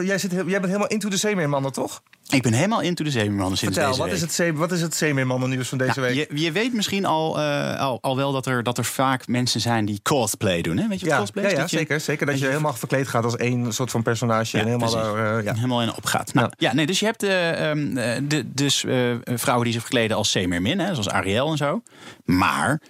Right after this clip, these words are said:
Speaker 2: er is ook een hele scene met zeemeermannen.
Speaker 1: Oh, kijk. Ja, dit is, eh, obvious. Vraag, Do, eh,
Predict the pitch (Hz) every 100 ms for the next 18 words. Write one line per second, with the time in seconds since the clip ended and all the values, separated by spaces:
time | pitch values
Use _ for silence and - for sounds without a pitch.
0 | _ _ - 151 170 185 190 131 107 98
1 | 123 101 110 113 - 139 139 151 165 180
2 | 262 302 - - - - - - 311 -
3 | 135 110 - 160 127 208 147 110 - 117
4 | 110 - 147 123 - - - 160 147 -
5 | - - - - 117 139 170 240 - -
6 | - - 147